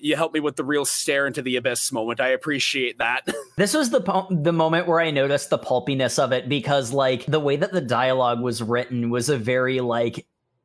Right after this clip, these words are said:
Speaker 2: exposity sounding, and I'm like, "Oh, they're going for that style. Okay, now the dialogue, eh, you know, doesn't feel weird. I get what they're going for."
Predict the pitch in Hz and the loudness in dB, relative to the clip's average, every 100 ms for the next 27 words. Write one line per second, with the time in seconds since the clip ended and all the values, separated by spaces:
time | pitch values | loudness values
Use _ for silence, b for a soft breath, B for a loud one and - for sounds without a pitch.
0 | _ _ 156 156 - - 131 120 123 147 | _ _ -4 -2 -4 0 0 2 2 0
1 | 147 - 147 147 151 156 151 147 143 131 | 0 2 2 2 2 0 2 0 0 -2
2 | - B B _ _ - 139 135 135 117 | -4 B B _ _ -4 -2 -2 -4 -2
3 | 120 120 131 127 135 131 139 131 - 135 | 0 2 2 2 2 2 0 -2 -2 0
4 | 127 131 - - 151 135 135 127 165 170 | 2 0 -2 -4 0 2 2 2 2 2
5 | 175 175 143 123 120 B 185 B 196 175 | 4 2 2 0 -4 B -10 B 0 4
6 | 180 190 185 180 180 175 170 160 165 - | 4 4 4 4 4 4 4 2 -4 -8
7 | 165 180 - 175 170 151 180 160 185 185 | -10 -12 -4 0 2 4 2 2 0 -2
8 | 190 180 160 147 165 151 135 131 131 147 | 2 2 2 2 2 2 2 2 2 2
9 | 143 147 135 123 120 120 117 113 110 123 | 2 0 0 0 2 2 0 -2 -4 -2
10 | 113 110 113 | -2 0 -2